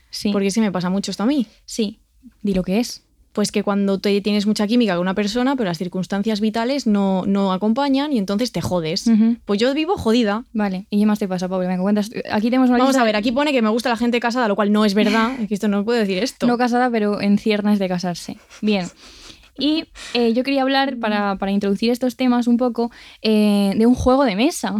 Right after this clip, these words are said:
Speaker 1: <laughs> Es una cosa que, además, yo no conozco muchos juegos de mesa, la verdad, pero mis padres siempre han jugado en casa al Rummy Club, y al Carcassonne últimamente. Y el Carcassonne es un juego en el que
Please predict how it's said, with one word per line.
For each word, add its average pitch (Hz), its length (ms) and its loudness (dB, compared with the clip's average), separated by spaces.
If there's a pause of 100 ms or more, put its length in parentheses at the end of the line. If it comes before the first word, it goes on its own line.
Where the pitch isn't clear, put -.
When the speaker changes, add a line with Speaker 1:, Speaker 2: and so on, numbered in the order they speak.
Speaker 1:
<laughs> - 40 -14
Es 233 160 2
una 254 160 4
cosa 269 260 2
que, 233 140 0
además, 214 240 2
yo 233 100 2
no 240 80 2
conozco 233 300 0
muchos 226 240 2
juegos 226 220 0
de 226 80 2
mesa, 254 200 2
la 240 80 0
verdad, 208 340 0 (360)
pero 240 140 2
mis 233 160 4
padres 247 260 0
siempre 240 220 2
han 226 80 2
jugado 190 460 -2
en 208 140 0
casa - 340 -6
al 208 140 0
Rummy 208 260 2
Club, 302 220 0 (760)
y 240 120 -2
al 226 140 2
Carcassonne 208 640 0
últimamente. 190 720 0 (320)
Y 247 100 4
el 233 80 0
Carcassonne 269 760 2
es 240 120 0
un 269 120 6
juego 285 320 2
en 269 80 6
el 214 160 2
que 202 240 0